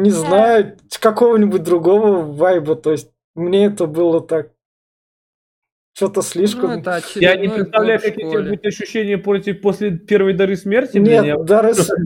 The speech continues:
Speaker 4: <laughs>
Speaker 1: «Дары смерти» там соединится со второй, там все дела. В общем, на этом заканчивается у нас шестая часть, и мы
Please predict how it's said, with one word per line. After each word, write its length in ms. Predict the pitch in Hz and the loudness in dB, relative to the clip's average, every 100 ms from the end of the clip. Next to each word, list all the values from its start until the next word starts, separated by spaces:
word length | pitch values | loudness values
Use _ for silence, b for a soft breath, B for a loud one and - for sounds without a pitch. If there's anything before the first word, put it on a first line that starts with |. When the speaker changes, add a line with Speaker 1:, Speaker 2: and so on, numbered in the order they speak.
| - | -8
Speaker 4:
<laughs> 180 | _ | _
Speaker 1:
«Дары 260 | - 185 202 | -4 0 2
смерти» 420 | 214 214 233 208 | 2 2 2 -2
там 200 | 202 185 | -4 -6
соединится 560 | - 175 175 180 170 - | -4 -6 -4 -8 -10 -14
со 80 | - | -18
второй, 380 | - 170 196 | -8 -4 -4
там 180 | 202 156 | -6 -10
все 180 | 135 160 | -10 -10
дела. 320 | 151 160 175 | -4 -2 -2
В 100 | 156 | 0
общем, 360 | 175 175 170 160 | -2 -2 -8 -2
на 160 | 185 | 2
этом 280 | 226 214 180 | 2 0 -2
заканчивается 680 | 160 202 214 202 - 160 151 | -2 2 0 0 -4 -6 -6
у 40 | 160 | -10
нас 140 | 147 | -10
шестая 500 | - 196 - 180 156 | -12 -14 -4 -2 -2
часть, 400 | 151 214 254 - | -2 0 0 -2
и 60 | 170 | -4
мы 360 | 165 202 185 | 0 0 0